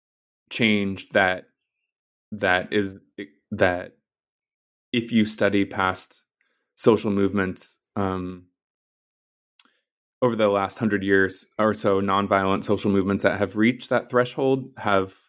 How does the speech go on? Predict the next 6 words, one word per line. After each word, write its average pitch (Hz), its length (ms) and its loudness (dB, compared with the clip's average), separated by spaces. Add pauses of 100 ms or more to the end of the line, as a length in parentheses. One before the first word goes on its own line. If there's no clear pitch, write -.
(460)
almost 107 320 0
universally 98 760 2
achieved 98 560 -8
their, 95 440 -4
their 101 100 -2
goals. - 440 -14